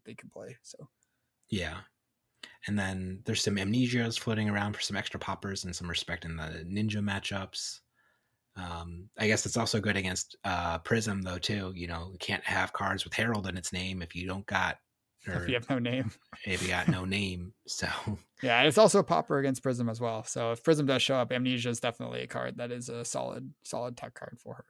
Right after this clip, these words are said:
Speaker 1: Though Prism did not show up this weekend, and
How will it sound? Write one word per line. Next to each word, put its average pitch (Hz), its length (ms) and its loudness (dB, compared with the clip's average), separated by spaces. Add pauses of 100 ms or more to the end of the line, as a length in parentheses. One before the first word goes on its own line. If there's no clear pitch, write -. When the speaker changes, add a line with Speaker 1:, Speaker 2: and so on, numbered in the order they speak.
(120)
Speaker 1:
Though 127 240 2 (920)
Prism 139 240 6
did 127 140 0
not 127 180 4
show 135 160 4
up 123 100 2
this 131 200 0
weekend, 123 420 2
and 117 400 -2